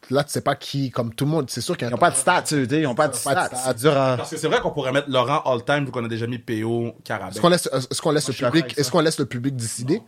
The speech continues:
Speaker 3: Fuck that.
Speaker 2: Non, c'est nous.
Speaker 1: <laughs>
Speaker 2: Moi, je mets
Speaker 1: Laisse
Speaker 2: Laurent.
Speaker 1: le public.
Speaker 2: Laurent Duvernay. Regarde, nous, on a mis tantôt, on a mis, euh, Boris Kicker à Laval, on a mis Chris Milo. Mais là, on va mettre Laurent au line, puis
Speaker 1: Moi, I might with
Speaker 2: P O, on l'a donné au Carabin.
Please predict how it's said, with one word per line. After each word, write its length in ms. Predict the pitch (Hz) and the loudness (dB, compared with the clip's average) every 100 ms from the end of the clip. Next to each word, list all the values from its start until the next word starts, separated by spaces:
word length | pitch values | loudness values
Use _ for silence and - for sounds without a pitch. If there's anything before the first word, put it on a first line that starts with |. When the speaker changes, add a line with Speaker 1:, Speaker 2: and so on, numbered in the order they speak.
| _ - | _ -8
Speaker 3:
Fuck 360 | 147 120 - | -4 -4 -6
that. 260 | 110 127 - - - 107 | -10 -10 -12 -16 -8 -2
Speaker 2:
Non, 100 | 120 | 0
c'est 200 | 139 139 | 2 2
nous. 120 | 170 302 | 0 0
Speaker 1:
<laughs> 100 | 285 | 2
Speaker 2:
Moi, 120 | 254 | 2
je 100 | 170 | 2
mets 100 | 175 | 4
Speaker 1:
Laisse 80 | 165 | 4
Speaker 2:
Laurent. 200 | 160 165 | 4 0
Speaker 1:
le 120 | 131 | -2
public. 200 | 107 - | -6 0
Speaker 2:
Laurent 260 | 135 143 190 | 4 4 4
Duvernay. 460 | 151 151 147 165 156 | 2 2 2 2 2
Regarde, 240 | 156 180 | 4 4
nous, 100 | 196 | 4
on 100 | 190 | 2
a 80 | 160 | 2
mis 120 | 170 | 2
tantôt, 400 | 151 135 160 160 | 2 0 0 2
on 80 | 139 | 2
a 100 | 127 | 0
mis, 140 | 135 131 | 0 2
euh, 180 | 123 120 | 2 0
Boris 460 | 117 117 135 - | 0 0 0 0
Kicker 260 | - 113 135 | -2 -2 2
à 80 | 127 | 2
Laval, 280 | 120 135 131 | 2 0 0
on 120 | 123 | -2
a 60 | |
mis 100 | 123 | -2
Chris 240 | 113 127 117 | -4 -6 -4
Milo. 300 | 127 156 208 - - - - | -2 -2 -4 -10 -20 -20 -8
Mais 60 | 113 | -2
là, 80 | 117 | 2
on 40 | |
va 60 | 113 | 2
mettre 200 | 113 113 | 0 0
Laurent 380 | 113 117 120 110 110 | 0 0 -4 -8 -6
au 100 | 107 | -2
line, 360 | 107 117 120 | 0 -2 -4
puis 120 | - | -6
Speaker 1:
Moi, 120 | - 98 | -6 -6
I 160 | 101 | -6
might 160 | 175 180 | -4 -4
with 140 | 175 | -4
Speaker 2:
P 40 | 110 | 0
O, 60 | |
on 120 | 113 107 | 0 0
l'a 100 | 104 | 0
donné 160 | 107 | 0
au 40 | 104 | -2
Carabin. 400 | 101 101 101 | -2 -2 -2